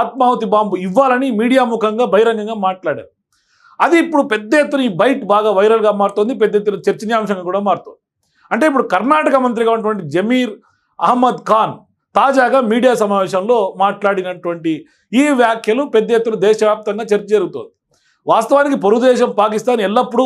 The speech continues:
మన దేశానికి శత్రువు అని ప్రధాని నరేంద్ర మోదీ, హోంమంత్రి అమిత్ షా అనుమతిస్తేనే యుద్ధ భూమిలో దిగేందుకు తాను సిద్ధంగా ఉన్నానని ఆయన చెప్పుకొచ్చారు. అంటే ఎందుకు ఈ విధంగా చెప్పాల్సి వచ్చింది అనేది ఇప్పుడు ప్రధానమైనటువంటి చర్చ. వాస్తవానికి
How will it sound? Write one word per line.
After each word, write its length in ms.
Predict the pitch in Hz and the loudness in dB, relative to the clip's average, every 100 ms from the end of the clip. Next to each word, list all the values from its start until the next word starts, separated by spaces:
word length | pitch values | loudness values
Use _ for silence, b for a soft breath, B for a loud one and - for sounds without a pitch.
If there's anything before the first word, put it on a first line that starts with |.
| 226 | 0
మన 100 | 190 170 | 0 0
దేశానికి 400 | 202 220 214 208 185 | 2 0 -2 -6 -6
శత్రువు 360 | 180 240 247 226 | -4 0 2 2
అని 120 | 240 269 b b b | -2 -8 b b b
ప్రధాని 260 | 180 240 226 190 | 0 2 2 2
నరేంద్ర 280 | 247 247 226 202 | 2 2 0 0
మోదీ, 200 | 208 240 | -2 0
హోంమంత్రి 400 | 196 220 220 202 190 | 0 0 -2 -2 -2
అమిత్ 200 | 202 208 | -2 0
షా 60 | 208 | 0
అనుమతిస్తేనే 580 | 190 247 214 226 220 220 208 | 2 0 -2 -2 0 0 -2
యుద్ధ 120 | 175 214 | 0 0
భూమిలో 280 | 214 208 208 202 B B - | 0 0 -2 -2 B B -4
దిగేందుకు 380 | 196 269 285 269 240 | 0 2 2 0 0
తాను 120 | 226 190 | -2 -2
సిద్ధంగా 340 | 175 240 226 208 | -2 0 2 0
ఉన్నానని 280 | 202 214 214 | -2 -2 -4
ఆయన 120 | 208 | -2
చెప్పుకొచ్చారు. 480 | 208 - 139 110 - _ _ _ _ _ _ _ _ B B B | -4 -4 -8 -8 -18 _ _ _ _ _ _ _ _ B B B
అంటే 140 | 240 277 185 | 0 2 2
ఎందుకు 260 | 226 302 277 | 2 2 2
ఈ 20 | 262 | 2
విధంగా 240 | 254 254 240 | 2 2 2
చెప్పాల్సి 520 | 220 226 - 220 214 208 | 0 -2 -4 -2 2 0
వచ్చింది 380 | 208 214 202 208 | -2 -6 0 2
అనేది 180 | 202 277 | 2 0
ఇప్పుడు 160 | 262 233 214 | 0 -2 0
ప్రధానమైనటువంటి 680 | 208 208 196 185 180 185 175 | 0 0 -2 -6 -10 -8 -6
చర్చ. 160 | 165 135 - _ _ _ _ _ _ - | -6 -10 -18 _ _ _ _ _ _ 0
వాస్తవానికి 560 | 233 240 269 277 277 | 0 4 2 2 0